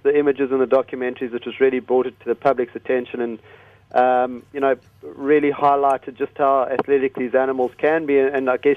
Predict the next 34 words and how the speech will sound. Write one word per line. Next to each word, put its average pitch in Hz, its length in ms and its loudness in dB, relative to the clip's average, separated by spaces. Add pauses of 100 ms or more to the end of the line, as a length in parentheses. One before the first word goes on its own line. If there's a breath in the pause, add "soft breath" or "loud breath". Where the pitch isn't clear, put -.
(120)
showcase 147 460 0 (100)
Seal 151 160 2
Island 135 360 0
has 123 180 -6
been 139 260 -4 (480 loud breath)
a 139 60 4
unique 151 460 0
destination 147 840 0
in 135 460 -2
white 135 400 2
shark 139 320 0
circles 147 400 0
all 147 120 4
around 139 300 4
the 131 80 -4
world 139 460 4
for 143 180 2
the, 131 140 2
the 123 200 -2
volume 147 520 0
and, 123 260 -6
uh, 123 320 0 (100)
frequency 160 520 -4
that 123 160 2
we 120 80 4
actually 120 320 -4
see 135 80 -6
this 123 140 -2 (540 soft breath)
incredible 135 640 0
hunting 135 380 -8
behavior 127 600 2 (120)
at - 240 -2
that 123 180 -2
location. 123 600 -2